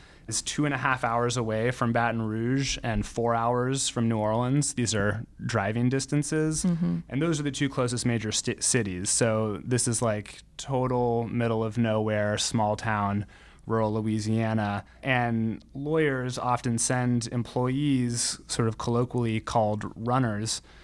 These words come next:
Speaker 1: to do interviews and intakes with their clients who are in these far-flung detention centers. So sometimes Jessica and Eric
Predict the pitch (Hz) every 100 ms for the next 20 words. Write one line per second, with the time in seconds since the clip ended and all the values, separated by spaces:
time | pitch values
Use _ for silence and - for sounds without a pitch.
0 | - - 127 131 139 160 147 127 123 117
1 | 113 - - 127 120 117 131 135 123 113
2 | - 113 110 - 143 131 113 107 110 -
3 | 113 110 113 110 107 107 101 101 - 104
4 | 101 - 104 107 95 - 117 107 101 98
5 | 85 80 - - - - - - - -
6 | 147 139 180 190 180 151 127 139 123 135
7 | 127 120 120 117 -